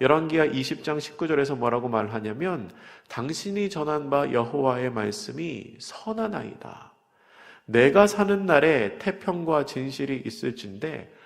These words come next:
어찌 선하지 아니하리요?" 라고 말합니다. 이게 무슨 말입니까? 자기 후손이 다 바벨론으로 끌려가고 이 유대 나라가 망하더라도 나의 때에, 내가 사는 날에 태평함이 있으니,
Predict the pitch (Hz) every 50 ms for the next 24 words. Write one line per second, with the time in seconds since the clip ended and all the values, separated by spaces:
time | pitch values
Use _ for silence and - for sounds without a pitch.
0 | - _ - - - 135 190 - - - 185 185 185 - 190 180 190 180 175 -
1 | 190 175 156 139 139 156 156 151 151 151 151 160 175 196 202 190 175 147 131 131
2 | 127 135 127 113 - - - - - - - - - - - - - _ _ _
3 | - 135 143 120 110 113 117 160 165 156 147 131 127 117 107 95 92 - - -
4 | - - - - _ _ _ - - - - - - - - - - - 143 143
5 | 160 196 185 214 196 214 208 202 202 196 202 131 139 147 170 185 196 185 - 131
6 | 135 165 175 175 170 165 160 175 175 170 170 180 180 180 180 185 175 - 127 117
7 | 113 - 185 175 123 98 87 - - - - - - _ - 160 190 196 170 156
8 | 160 190 190 185 180 170 160 160 160 156 170 151 120 117 123 131 139 139 170 170
9 | 165 - 143 135 131 127 135 190 190 160 117 95 - - - - - - - _
10 | _ _ - 98 101 104 139 170 214 220 220 220 156 123 104 95 90 80 - -
11 | - - - _ _ - 107 113 123 147 160 - 214 208 202 202 208 202 190 196
12 | 190 190 180 160 151 156 156 151 - - - 214 220 - - - - 208 196 196
13 | 175 175 156 156 160 156 143 131 - 117 - - - - 98 92 95 90 87 85